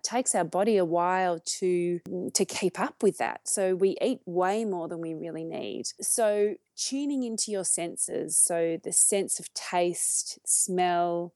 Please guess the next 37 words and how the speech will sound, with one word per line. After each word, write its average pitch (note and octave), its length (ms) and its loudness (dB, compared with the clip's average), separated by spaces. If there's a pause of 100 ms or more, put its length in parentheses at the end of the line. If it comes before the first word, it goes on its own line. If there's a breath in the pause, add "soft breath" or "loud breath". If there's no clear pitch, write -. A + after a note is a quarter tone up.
even B3+ 360 0
when D#4 160 4
you're C#4+ 100 2
doing A3 380 2
the G#3 80 2
dishes, G3+ 800 2
you G#3+ 40 -2
know, A3 180 0
feel B3+ 760 2
the A3 100 4
warm G#3 440 4
water G3+ 320 4
against F#3+ 480 -2
your F#3+ 60 -4
skin. G3 640 -2
And D#3+ 200 -2
each A3+ 300 -2
time A3+ 300 0
you G#3 80 2
notice F#3+ 360 2
the F#3+ 120 -2
mind F3 320 2
wander, G3+ 400 4
which - 240 -2
it - 120 -8
will, G3 460 4 (220)
it'll A3+ 180 2
start - 300 0
telling B3 320 0
us A#3+ 80 -2
stories. A3+ 800 2
There'll G#3 120 0
be G3+ 140 0
a B3 60 0
whole, A3+ 420 0
you G#3 100 -4
know, G3+ 220 0